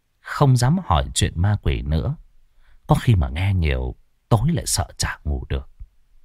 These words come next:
Loanh quanh, có khi còn đảo ngũ, mẹ rồi lại khổ.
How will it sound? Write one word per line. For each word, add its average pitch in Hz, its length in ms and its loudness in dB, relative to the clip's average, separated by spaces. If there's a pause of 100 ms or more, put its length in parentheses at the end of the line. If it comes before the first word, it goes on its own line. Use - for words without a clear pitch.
(520)
Loanh 104 240 4
quanh, 85 380 0 (880)
có 120 80 2
khi 101 200 2
còn 69 180 -4
đảo - 260 -4
ngũ, 113 300 0 (560)
mẹ - 160 -10
rồi 67 200 -8
lại 69 120 -10
khổ. - 340 -8